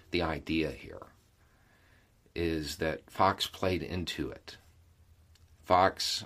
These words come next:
spread a narrative that they should have had reason to doubt. A lot of people have chalked that up to their support of Trump.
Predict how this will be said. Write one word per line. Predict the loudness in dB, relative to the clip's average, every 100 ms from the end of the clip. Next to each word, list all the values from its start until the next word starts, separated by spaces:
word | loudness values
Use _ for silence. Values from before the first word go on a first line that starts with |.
| -12 -20 -20 -20 -20 -20 -8
spread | 0 4 6
a | 6
narrative | 4 2 0 -6 -14 -18 -20 -20 -20 -20 -20 -20 _ _
that | 2 2 4
they | 4
should | 4 6 8
have | 8
had | 8 6
reason | 4 2 0
to | -4
doubt. | 4 6 6 2 -16 -20 -20 -20 -20 -2
A | 2
lot | 6 8 6
of | 6
people | 0 0 2 2 2 0 -12 -20 -20 _ _ _ _ _ -14
have | -4 -2
chalked | 4 4 6
that | 4 2
up | 0
to | 0 2
their | 2 2
support | 2 0 -2 -4 -4 -2
of | -6 -4
Trump. | -4 0 0 -2 -18